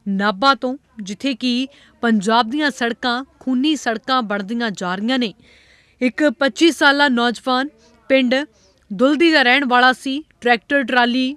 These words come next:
ਨੇ ਉਸ ਨੂੰ ਟੱਕਰ ਮਾਰ ਦਿੱਤੀ ਤੇ ਉਸ ਦੀ ਮੌਕੇ ਤੇ ਹੀ ਮੌਤ ਹੋ ਗਈ। ਪਰਿਵਾਰ ਇਸ ਵੇਲੇ ਇਨਸਾਫ ਦੀ ਮੰਗ ਕਰ ਰਿਹਾ ਹੈ। ਦੂਜੇ ਪਾਸੇ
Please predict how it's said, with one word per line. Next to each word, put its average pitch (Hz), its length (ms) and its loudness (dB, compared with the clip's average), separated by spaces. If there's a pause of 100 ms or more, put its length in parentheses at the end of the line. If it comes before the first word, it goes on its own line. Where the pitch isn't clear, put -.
ਨੇ 240 500 -2
ਉਸ 247 260 -4
ਨੂੰ 254 220 -4
ਟੱਕਰ 311 320 -2
ਮਾਰ 220 220 -2
ਦਿੱਤੀ 233 320 -8
ਤੇ 233 220 -10
ਉਸ 196 200 -6
ਦੀ 226 260 -6 (400)
ਮੌਕੇ 233 340 -2
ਤੇ 196 260 -8
ਹੀ 208 200 -10 (320)
ਮੌਤ 220 380 -4
ਹੋ 175 140 -14
ਗਈ। 226 240 -4 (380)
ਪਰਿਵਾਰ 220 520 2
ਇਸ 262 200 -6
ਵੇਲੇ 262 200 0 (100)
ਇਨਸਾਫ 220 500 -6
ਦੀ 240 120 -4
ਮੰਗ 214 280 -6
ਕਰ 226 180 -4
ਰਿਹਾ 220 220 -2
ਹੈ। 247 100 -8 (880)
ਦੂਜੇ 247 360 -4
ਪਾਸੇ 262 540 -2